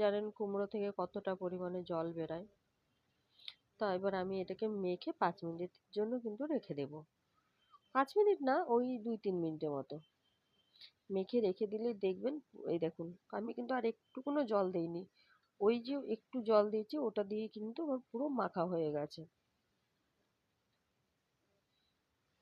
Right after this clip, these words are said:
এবারে আমি এটাকে ওই দুই তিন মিনিটের জন্য ঢাকা দিয়ে রেখে দেব। দু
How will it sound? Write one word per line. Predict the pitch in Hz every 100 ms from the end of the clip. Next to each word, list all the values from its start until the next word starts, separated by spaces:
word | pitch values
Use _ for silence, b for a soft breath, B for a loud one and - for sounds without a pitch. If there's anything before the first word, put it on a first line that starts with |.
| B B B _ _
এবারে | 233 202 202 185
আমি | 185 185
এটাকে | - 175 302 392 _ _ _ _ _ _ _ _ _ -
ওই | 214 208
দুই | 233 240
তিন | 226
মিনিটের | 214 214 220 208
জন্য | 214 240 302 208
ঢাকা | 185 196
দিয়ে | 233 392 330
রেখে | - 190
দেব। | 131 - 190 - _ _ _ _ _ _ _ _ _ _ _ _ _ _ _ _ _ _ _ _ _ _ _ _ _ _ _ _ _ B B B -
দু | 214